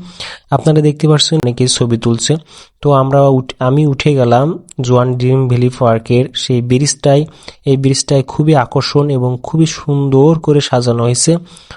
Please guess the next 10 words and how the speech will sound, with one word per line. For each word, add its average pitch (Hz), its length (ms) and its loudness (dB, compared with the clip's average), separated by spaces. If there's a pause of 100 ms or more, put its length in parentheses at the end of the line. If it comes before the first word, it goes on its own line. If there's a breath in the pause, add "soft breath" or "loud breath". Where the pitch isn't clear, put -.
(160 loud breath)
আর 117 580 0
এই 147 340 2
জোয়ান 143 420 2
ড্রিম 147 220 2
ভ্যালি 143 180 0
পার্ক 120 360 0 (160)
লেকটা 123 480 0
আপনারা 135 320 0
দেখতে 131 280 -2
পাচ্ছেন। 143 420 0